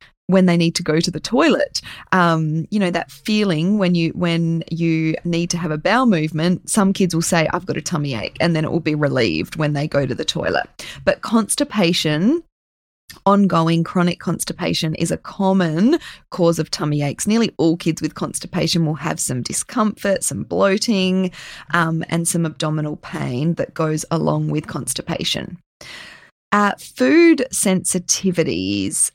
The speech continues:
and intolerances and malabsorption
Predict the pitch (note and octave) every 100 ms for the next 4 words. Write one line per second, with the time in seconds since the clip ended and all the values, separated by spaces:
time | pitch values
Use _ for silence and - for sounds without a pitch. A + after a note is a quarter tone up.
0 | F3+ F3+ F3 E3 - F3 F3+ - - G3+
1 | G#3 G3+ F3+ E3 - D#3+ D3+ C#3 D3 -
2 | E3 E3+ F3 - F3+ F3+ F3+ G#3 G3 F3+
3 | F3 E3+ F3 - F3+